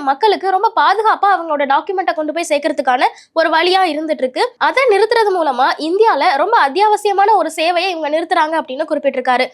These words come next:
இதுல நம்ம பார்க்க வேண்டிய இன்னொரு முக்கியமான விஷயம் என்னன்னா, நீங்க ரிஜிஸ்டர் போஸ்ட் அனுப்புறதுக்கு குறைஞ்சபட்ச கட்டணம் இருபத்தி ஆறு ரூபாய். இதுவே ஸ்பீட் போஸ்ட் அனுப்பணும் அப்படின்னா நாற்பத்தி ஒரு ரூபாய். அப்படி இருக்கும்போது இதோட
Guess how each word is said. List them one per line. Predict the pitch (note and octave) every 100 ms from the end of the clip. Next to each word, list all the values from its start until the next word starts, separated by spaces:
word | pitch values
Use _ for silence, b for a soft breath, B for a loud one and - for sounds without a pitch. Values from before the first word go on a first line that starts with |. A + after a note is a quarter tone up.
| b b F4
இதுல | F#4+ F#4
நம்ம | E4+ D#4+
பார்க்க | F#4 A4 C5
வேண்டிய | G#4 G4 D#4+
இன்னொரு | G4+ A4+ F4
முக்கியமான | F4+ F#4 F#4 D#4+
விஷயம் | E4 C#4+
என்னன்னா, | C4 A3+ C#4 - F4+
நீங்க | F#4 F4
ரிஜிஸ்டர் | F4 B4 B4+ B4+ A4
போஸ்ட் | G#4+ F4
அனுப்புறதுக்கு | F#4 G4+ D#4+ D4+ G4+
குறைஞ்சபட்ச | G4 G#4 G#4+ G#4 G#4+ G#4+
கட்டணம் | D4 C#4+ F#4 D#4
இருபத்தி | F4+ F#4+ E4+
ஆறு | C4+ C4
ரூபாய். | B3+ B3+ B B D#4
இதுவே | E4+ B4+ B4+
ஸ்பீட் | A4 A#4
போஸ்ட் | A4+ G#4 F#4
அனுப்பணும் | D#4+ F4 F#4
அப்படின்னா | D4 C#4 C4+ G4 D#4+
நாற்பத்தி | E4+ F#4+ E4
ஒரு | C#4 B3
ரூபாய். | B3 B3+ B B D4+
அப்படி | F#4 F#4+
இருக்கும்போது | C5+ C#5 G4+ F4+ F#4
இதோட | D#4+